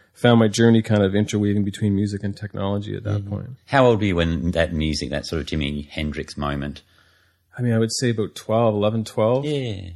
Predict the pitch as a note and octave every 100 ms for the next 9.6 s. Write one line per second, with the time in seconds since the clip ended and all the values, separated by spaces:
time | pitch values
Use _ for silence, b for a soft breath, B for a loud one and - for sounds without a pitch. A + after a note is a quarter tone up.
0 | - - - A#2+ A#2 G#2 - - - B2+
1 | - A#2 - - A#2 A#2+ G2+ G#2 B2+ A#2
2 | A2+ B2+ B2 A#2 G2+ - - C#3+ A#2+ A2
3 | - A2 G#2 A2 _ _ _ _ - -
4 | G#2 G#2 G#2+ G2+ G2 G2 - A2+ A2+ -
5 | G2+ G2 G#2 B2 - - D3+ D3+ B2+ -
6 | C3 A#2+ A2+ A2 G#2 G2 G#2+ G#2+ G#2 G2+
7 | A2 A2 G2+ G#2 G#2+ - - A2+ - A2+
8 | G#2+ G#2 G#2+ G#2+ A2 A#2 C3 - F#3+ C#3+
9 | D#3 F3 E3 D#3 A2+ C3